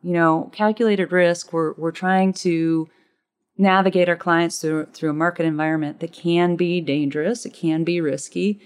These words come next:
can be uncomfortable. And so if we can give our clients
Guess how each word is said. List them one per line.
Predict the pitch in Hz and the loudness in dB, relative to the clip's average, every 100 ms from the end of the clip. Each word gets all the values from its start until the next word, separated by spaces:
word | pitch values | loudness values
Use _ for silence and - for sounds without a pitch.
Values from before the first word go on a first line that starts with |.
| _ - | _ -4
can | 185 170 | 0 2
be | 175 180 | 0 0
uncomfortable. | 175 185 190 - 165 - 147 139 170 196 _ _ _ | 2 4 2 2 0 -2 -6 -6 -6 -8 _ _ _
And | 190 | -4
so | 190 185 180 | 0 4 4
if | 175 175 | 2 -2
we | 202 | -2
can | 202 208 | 2 2
give | 196 | 2
our | 185 | -2
clients | 185 190 185 185 190 - - | -4 -2 0 0 -4 -6 -10